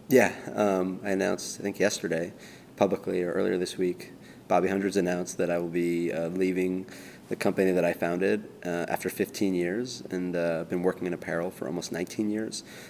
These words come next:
and I'm gonna, you know, leave this chapter of my life behind and go pursue a new, new career.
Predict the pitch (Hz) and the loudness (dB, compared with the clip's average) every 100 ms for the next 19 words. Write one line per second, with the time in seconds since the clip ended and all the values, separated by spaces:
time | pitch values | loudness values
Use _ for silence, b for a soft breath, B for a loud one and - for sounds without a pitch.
0 | B 90 90 87 87 90 90 87 90 - | B -2 0 0 -2 -2 -2 -2 -6 -12
1 | - 92 87 90 - 92 92 92 90 - | -10 -4 -4 -6 -8 0 0 0 0 4
2 | 90 - 98 92 90 87 92 90 90 87 | 4 4 4 6 4 2 0 2 2 2
3 | - - 90 85 98 101 92 92 92 98 | -2 2 2 2 -2 -2 0 0 0 -4
4 | - 95 92 95 95 98 95 95 - 104 | -2 0 -2 -4 -4 -2 -2 -2 -2 0
5 | 104 98 107 | 2 2 2